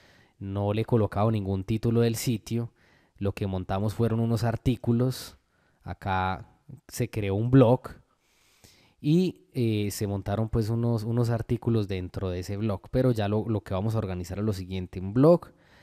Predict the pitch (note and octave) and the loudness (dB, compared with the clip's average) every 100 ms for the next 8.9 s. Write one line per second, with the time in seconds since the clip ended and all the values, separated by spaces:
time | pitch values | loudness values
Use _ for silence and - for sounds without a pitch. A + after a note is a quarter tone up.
0 | - _ - C3 A#2+ A2+ A2+ - G2+ G2+ | -20 _ 4 6 6 2 -6 -4 -4 -2
1 | A2 - G2+ G2 A2 G#2 - G#2 G2 G#2+ | -2 -2 -4 -2 0 -2 -2 -4 -4 -6
2 | F#2 F2 E2 D3+ D#3 C3 B2+ B2 G2+ F#2+ | -6 -10 -2 4 6 6 4 2 0 -4
3 | G#2 G2+ A2 - A#2 A2 G#2+ - _ _ | -4 -4 -6 -4 -2 0 -2 -8 _ _
4 | _ _ _ - - B2+ A2+ A#2 A2+ A2+ | _ _ _ -6 -2 0 4 4 4 2
5 | A2 A2+ A2+ A2+ A2 G#2+ G#2 A2 _ _ | 2 4 2 2 0 -2 -2 -6 _ _
6 | _ - F#2 F#2+ F#2+ F#2 - F#2+ F#2+ G2 | _ -8 -6 -6 -8 -8 -8 -10 -8 -6
7 | G#2 G2+ G2 F2+ F2+ F2+ F#2+ G2+ - G2 | -6 -6 -8 -8 -8 -8 -8 -8 -8 -6
8 | G2 F#2+ - G2+ F2+ E2 F#2+ F2+ E2+ | -4 -6 -6 -8 -8 -8 -8 -8 -12